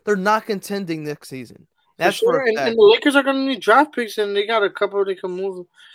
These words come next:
Speaker 2: for, but I don't know. Why? I don't know.
Speaker 1: No,
Speaker 2: Do
Speaker 1: the
Speaker 2: you
Speaker 1: Lakers
Speaker 2: add
Speaker 1: are
Speaker 2: a
Speaker 1: sending a
Speaker 2: player?
Speaker 1: draft pick to Oklahoma.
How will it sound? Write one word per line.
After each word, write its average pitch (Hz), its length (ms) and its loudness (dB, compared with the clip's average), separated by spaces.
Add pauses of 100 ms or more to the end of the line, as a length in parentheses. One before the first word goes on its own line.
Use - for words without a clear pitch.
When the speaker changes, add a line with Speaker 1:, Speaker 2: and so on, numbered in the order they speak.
(380)
Speaker 2:
for, 165 180 -6
but 156 160 0
I 175 60 2
don't 208 160 -4
know. 185 140 -6
Why? 180 300 -4
I 175 120 -2
don't 180 160 -8
know. 147 260 -10
Speaker 1:
No, 180 240 2
Speaker 2:
Do 175 80 2
Speaker 1:
the 165 60 4
Speaker 2:
you 147 60 -4
Speaker 1:
Lakers 226 400 -2
Speaker 2:
add 185 100 2
Speaker 1:
are - 20 0
Speaker 2:
a - 60 -2
Speaker 1:
sending 190 260 -2
a 208 40 2
Speaker 2:
player? 214 60 -4
Speaker 1:
draft 143 280 -6
pick 139 180 -14
to 135 60 -18
Oklahoma. 135 640 -14